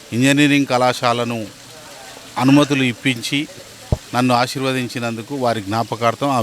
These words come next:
విగ్రహాన్ని పెట్టడం జరిగింది. అదేవిధంగా ఈరోజు ఎనభై రెండవ జయంతి సందర్భంగా హైదరాబాద్లో జైపాల్ రెడ్డి గారి స్ఫూర్తి స్మారక కేంద్రాన్ని కుటుంబ సభ్యులు జైపాల్ రెడ్డి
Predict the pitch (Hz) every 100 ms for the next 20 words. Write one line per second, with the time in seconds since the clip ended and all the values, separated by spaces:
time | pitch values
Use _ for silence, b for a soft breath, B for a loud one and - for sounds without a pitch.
0 | 104 98 107 113 113 104 98 107 107 101
1 | 98 98 107 185 B B B 101 117 123
2 | 120 117 117 131 123 117 127 135 131 104
3 | - - - 110 123 131 131 127 123 110
4 | 110 110 104 101 107 101 107 104 104 123
5 | 107 110 123 143 139 131 127 151 - B
6 | - - 113 127 127 131 127 123 123 120
7 | 117 110 90 95 - - - - - -
8 | - 143 139 - 131 - - - 117 117
9 | 123 127 110 120 117 117 117 123 110 82
10 | - - - - - - - - - 123
11 | 139 139 131 127 123 143 127 120 110 123
12 | 120